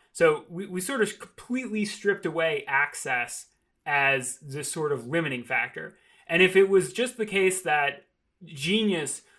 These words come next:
was, like, a function of some, something like I Q or so, something that's, like, biologically, somewhat biologically determined, then we should have seen, like, an efflorescence of genius. We should have seen a cultural golden age as we,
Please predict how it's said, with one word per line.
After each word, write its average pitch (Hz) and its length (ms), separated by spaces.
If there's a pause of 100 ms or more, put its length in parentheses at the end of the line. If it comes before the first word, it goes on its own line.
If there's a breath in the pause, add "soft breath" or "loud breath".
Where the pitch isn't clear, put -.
(160 soft breath)
was, 165 180
like, 160 140
a 143 60
function 175 540
of 143 540
some, 143 640
something 151 340
like 139 180
I 139 160
Q 156 380
or 139 60
so, 165 240
something 165 340
that's, 147 180
like, 131 200
biologically, 147 880 (420 loud breath)
somewhat 156 300
biologically 143 580
determined, 131 600 (280 soft breath)
then 151 120
we 170 80
should 214 180
have 185 160
seen, 175 320
like, 143 180
an 131 160
efflorescence 151 680
of 123 80
genius. 123 420
We 139 80
should 180 160
have 170 80
seen 170 180
a 143 60
cultural 156 400
golden 143 400
age 123 260
as 139 220
we, 131 220